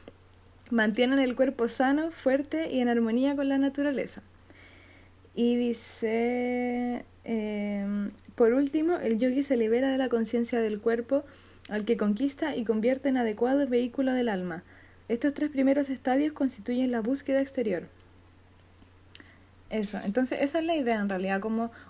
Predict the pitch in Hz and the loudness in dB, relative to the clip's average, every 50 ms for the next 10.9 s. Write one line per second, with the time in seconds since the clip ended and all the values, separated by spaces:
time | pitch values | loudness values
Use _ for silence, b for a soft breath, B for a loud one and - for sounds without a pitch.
0 | B 233 247 262 262 262 269 269 - - 285 277 277 277 B B B B B B | B -2 0 2 2 2 2 0 0 0 -2 0 -2 -4 B B B B B B
1 | B B B B B - - - 208 214 214 214 214 208 214 208 220 233 - 277 | B B B B B -16 -10 -8 -6 -4 -2 -2 -2 -2 0 2 2 2 2 2
2 | 262 - 247 240 247 247 262 269 - 262 233 - 247 247 247 240 - 247 247 240 | 0 2 2 2 2 2 2 0 -2 -4 -2 0 0 0 0 0 0 2 2 2
3 | 233 - 202 208 208 202 202 214 208 214 208 226 214 214 202 - - 214 - 185 | 0 0 -2 -2 0 0 0 0 -2 -2 -2 -2 -2 -2 -2 -2 -2 -4 -2 -2
4 | 190 196 208 233 247 254 247 240 240 254 247 247 247 240 - 202 202 202 - 214 | 0 0 0 2 0 0 0 0 0 0 0 0 -2 -4 -4 -4 -4 -4 -4 -4
5 | 208 220 208 214 220 220 220 220 214 214 220 220 - - - - 202 202 - 196 | -6 -6 -8 -8 -8 -6 -6 -4 -4 -6 -6 -6 -8 -8 -6 -4 -4 -2 -4 -4
6 | 196 - - - - - - - - 101 196 98 98 196 190 190 196 202 - 220 | -6 -10 -16 -20 -20 -12 -8 -4 -2 0 0 0 0 0 0 0 -2 -4 -4 -2
7 | 214 196 196 196 196 196 208 214 233 247 247 254 247 240 233 226 208 202 - - | -2 -2 -2 0 0 0 0 0 0 0 0 0 -2 -2 -2 -4 -6 -8 -6 -4
8 | 240 240 240 247 247 240 202 - 196 190 190 190 - - 226 226 - 240 233 233 | -2 -2 0 0 0 -2 -2 -2 -2 -4 -4 -4 -6 -6 -6 -6 -4 -2 -2 -2
9 | 226 226 - 247 247 247 247 233 226 - 202 185 190 190 - - 220 220 226 214 | -4 -4 -4 -4 -2 -2 -2 -2 -2 -4 -4 -4 -4 -6 -6 -4 -4 -2 -2 -2
10 | 214 202 208 214 214 220 226 226 - 233 233 226 - 240 226 240 240 277 | -2 -2 -4 -4 -4 -4 -6 -6 -6 -6 -6 -4 -4 -4 -4 -2 -4 -4